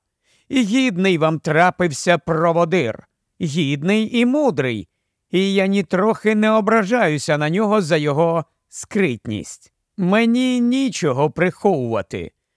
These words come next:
Я не раз чула про місто велетнів Грандес Руїнос,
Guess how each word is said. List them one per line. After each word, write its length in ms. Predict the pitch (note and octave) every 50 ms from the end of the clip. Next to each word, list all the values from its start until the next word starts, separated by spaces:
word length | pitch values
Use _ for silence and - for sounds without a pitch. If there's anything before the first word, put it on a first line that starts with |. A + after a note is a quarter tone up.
| _ _ _
Я 260 | - F#3+ A3 A#3 A#3
не 180 | A#3+ A#3+ C4 C4
раз 360 | B3+ C4 B3 G3+ C#3+ - -
чула 460 | - - - F3 F3+ G3+ G3+ F#3 F3+
про 240 | D#3 - F3 E3 D#3+
місто 500 | E3 E3 E3+ F#3 E3+ - - - G3 F3+
велетнів 720 | E3 F#3+ F#3 E3 C#3+ B2+ B2 A2+ - B2+ B2 A#2+ A2+ A#2 B2
Грандес 680 | A#2 C3 C#3 D3+ D#3+ E3 E3+ D#3+ D3+ F3 E3+ - - E3+
Руїнос, 800 | F3 F3+ F3+ F#3+ G3+ F3 C3+ A#2+ A2+ G#2 G#2 G2+ - - -